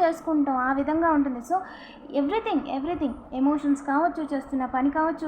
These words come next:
మీరు వెళ్తున్న పాత్ కావచ్చు, అన్నీ కూడా మీ కంట్రోల్లోనే ఉన్నాయి. వాళ్ళు ఏ రకంగా కూడా ఆపలేకపోతున్నారు, మిమ్మల్ని కండిషనింగ్ చేయలేకపోతున్నారు. అంటే మీ చుట్టూ ఒక బార్డర్స్ గీసి ఇది దాటి వెళ్ళకూడదు, ఇలా చేస్తే అలా జరుగుతుంది, ఇలా చేస్తే అలా జరుగుతుంది అని ఒక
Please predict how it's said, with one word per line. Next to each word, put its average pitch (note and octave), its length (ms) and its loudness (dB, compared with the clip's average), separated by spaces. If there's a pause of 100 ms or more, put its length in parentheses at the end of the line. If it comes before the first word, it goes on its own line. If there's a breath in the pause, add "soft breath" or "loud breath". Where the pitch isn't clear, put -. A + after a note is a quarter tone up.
మీరు B3+ 120 0
వెళ్తున్న B3+ 380 -2
పాత్ D4 240 0
కావచ్చు, E4+ 220 2
అన్నీ F4+ 300 2
కూడా F4+ 160 4
మీ D4+ 60 0 (100)
కంట్రోల్లోనే E4+ 640 4
ఉన్నాయి. A#3 220 -2 (440 loud breath)
వాళ్ళు C4 240 0
ఏ - 40 2
రకంగా E4+ 440 2
కూడా F4 120 4 (100)
ఆపలేకపోతున్నారు, C#4+ 1300 -2 (580)
మిమ్మల్ని C#4 360 4
కండిషనింగ్ D4 600 2
చేయలేకపోతున్నారు. C4 800 -4
అంటే A#3+ 160 -6
మీ D4+ 100 2
చుట్టూ C#4+ 400 -4
ఒక C4+ 160 -6
బార్డర్స్ A#3+ 380 0
గీసి A#3+ 260 -8
ఇది C#4+ 240 -4
దాటి B3+ 220 0
వెళ్ళకూడదు, A3+ 560 -6 (380 loud breath)
ఇలా C4 220 -4
చేస్తే B3 280 -6
అలా B3 200 2 (220)
జరుగుతుంది, A#3+ 380 -2
ఇలా A#3+ 180 -2
చేస్తే A#3 240 -4
అలా A#3+ 120 -2
జరుగుతుంది A#3+ 340 -4
అని C4+ 100 2
ఒక A#3 100 -4